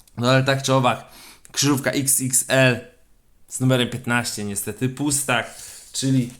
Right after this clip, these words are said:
dokładnie na całą rodzinę linii, to czeka przed nami jeszcze wielka krzyżówka. Ona sobie, jasne, czeka, ale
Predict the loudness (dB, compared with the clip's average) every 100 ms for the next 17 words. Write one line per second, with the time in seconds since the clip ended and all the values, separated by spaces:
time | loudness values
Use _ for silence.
0 | -16 -6 -4 0 0 0 -2 -4 -6 -2
1 | 2 2 4 2 0 0 0 0 0 0
2 | 2 4 4 4 2 2 -6 -20 -14 -10
3 | -10 -6 -2 0 0 2 0 0 -2 -2
4 | -2 -4 -4 -6 -2 0 0 0 -2 -2
5 | -4 -4 -4 -2 0 2 0 -2 -12 -20
6 | -18 -8 -6 -4 -4 -4 -2 -2 -4 -6
7 | -4 -2 0 0 0 0 0 -6 -20 -16
8 | 0 2 4 4 0